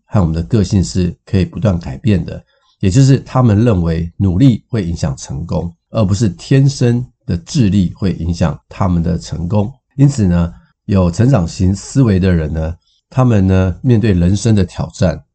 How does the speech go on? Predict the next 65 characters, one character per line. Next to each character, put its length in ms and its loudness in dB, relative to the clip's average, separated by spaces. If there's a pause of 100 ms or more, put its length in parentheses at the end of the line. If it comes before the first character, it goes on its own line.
他 140 0
们 80 4
是 140 -2
乐 260 2
意 180 0
的， 200 -10 (380)
而 100 0
且 80 2
他 80 2
们 120 2
相 220 0
信 300 0 (220)
他 120 -2
们 120 4
可 120 0
以 80 0
透 180 -2
过 280 0
努 240 0
力 180 2
呢， 300 -4 (340)
去 420 -2
改 200 -6
变 320 0 (180)
一 120 -2
些 280 0
目 200 0
前 200 -4
的 100 -4
一 60 -4
个 120 -6
状 280 -4
况。 220 -6 (240)
这 120 0
是 60 2
所 160 -2
谓 140 0
成 200 -4
长 220 -2
型 380 -6
思 300 -2
维 140 2
的 120 0
人 220 -6
哈。 220 -2 (440)
所 100 -4
以 40 2
大 100 4
家 20 -2
可 100 2
以 40 4
去 100 0
想 140 0
想 100 2
看， 160 2
您 180 4
是 200 -2
固 180 0
定 160 2
型 160 -4
思 240 -4
维 220 2
的 200 -2
人 220 2
呢， 240 2